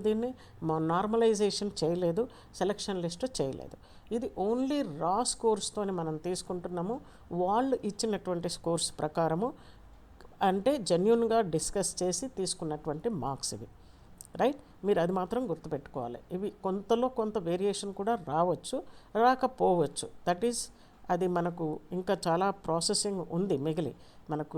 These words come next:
సెలక్షన్ లిస్ట్ తయారు చేయడానికి. So ఇక్కడ మనం చూసుకుంటే అనంతపూర్లో చూసుకుంటే నైంటీ పాయింట్ సెవెన్ సిక్స్ అండి ఫస్ట్ ర్యాంక్కి. అలాగే వందవ ర్యాంకుకు చూస్తే సెవెంటీ నైన్ and రెండు వందల ర్యాంక్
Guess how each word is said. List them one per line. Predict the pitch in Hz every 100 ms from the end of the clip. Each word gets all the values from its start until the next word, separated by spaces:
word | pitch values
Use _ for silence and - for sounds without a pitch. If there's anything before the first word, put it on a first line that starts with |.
| 151
సెలక్షన్ | 156 165 - 165
లిస్ట్ | 156 -
తయారు | 147 151 151
చేయడానికి. | 143 139 127 - - - - - - -
So | 277
ఇక్కడ | - 285 277
మనం | 254 247
చూసుకుంటే | 233 226 233 208 190 175 190 -
అనంతపూర్లో | 185 233 226 240 233 233 220
చూసుకుంటే | 214 220 214 214 202
నైంటీ | 170 220 247 254 220
పాయింట్ | 208 214 208
సెవెన్ | 170 175 175
సిక్స్ | 165 - 156
అండి | 143 139 - - - -
ఫస్ట్ | - - 165
ర్యాంక్కి. | 139 - - - - - -
అలాగే | 170 240 254 185
వందవ | 165 226 269 247
ర్యాంకుకు | 226 226 -
చూస్తే | 220 - 233 -
సెవెంటీ | 170 190 214 220 165
నైన్ | 147 165 - - - -
and | 170 170
రెండు | 160 226 269
వందల | 254 226
ర్యాంక్ | 208 202